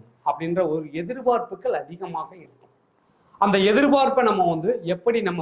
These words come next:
பயன்படுத்த வேண்டும், நமக்கு என்ன கிடைக்கும், நம்ம ஒண்ணு செய்யறோம் அப்படின்னாக்கும் அங்கிருந்து என்ன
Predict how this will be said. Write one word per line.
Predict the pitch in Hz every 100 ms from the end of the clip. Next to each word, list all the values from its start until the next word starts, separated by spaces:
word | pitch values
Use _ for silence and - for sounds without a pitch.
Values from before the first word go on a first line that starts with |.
| 156
பயன்படுத்த | 143 151 156 143 123 127
வேண்டும், | 120 113 117 117 - _ _ -
நமக்கு | 190 220 220 214
என்ன | 170 208 226
கிடைக்கும், | 226 156 165 165 - 156 143
நம்ம | 127 160 156
ஒண்ணு | 156 147
செய்யறோம் | 180 214 220
அப்படின்னாக்கும் | 175 170 156 151 - _ _ _
அங்கிருந்து | 131 151 175 170
என்ன | 143 185